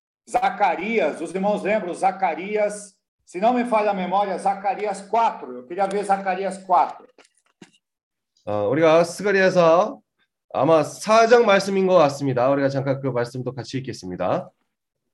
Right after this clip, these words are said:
Speaker 1: Não me falha a memória, Zacarias quatro, sete, irmãos. É isso mesmo, Zacarias
Speaker 2: 네,
Speaker 1: quatro, sete.
Speaker 2: 사 장 칠 절입니다.
Speaker 1: Aqui,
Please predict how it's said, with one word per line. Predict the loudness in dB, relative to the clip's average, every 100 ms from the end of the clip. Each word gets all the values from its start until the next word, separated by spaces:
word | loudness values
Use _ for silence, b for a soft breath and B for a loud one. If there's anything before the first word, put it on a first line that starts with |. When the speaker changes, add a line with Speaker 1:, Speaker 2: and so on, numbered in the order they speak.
| _ _ _ _ _
Speaker 1:
Não | -8
me | -8
falha | -4 -4 -4 -6
a | -6
memória, | -4 -2 -2 -2
Zacarias | -4 -4 -4 -6 -6 -6
quatro, | 0 2 2 -6
sete, | -12 -6 -4 -4 -8 -16
irmãos. | -18 _ _ -20 _ _ _ _ _ -20 _ _ -20 _ _ _ _ _ _ _ _ _ _ -20 _ _ _ _ _ _ _ _ _ _ _ _ _ _ _ _ _ _ _ _ _ _ _ _
É | -6
isso | -6 -4
mesmo, | -2 0 -2 -4
Zacarias | -2 -2 0 2 4 4 2
Speaker 2:
네, | 0
Speaker 1:
quatro, | 0 2 4
sete. | 6
Speaker 2:
사 | 6
장 | 6 6 4 -2 -10 _ _ -4
칠 | -2
절입니다. | 4 6 6 6 6 6 4 -2 -14 _ _ _ _ _ _ _ _ _ _ _ _ _ _ _ _ _ -10
Speaker 1:
Aqui, | -8 -2 0 0 -4 -10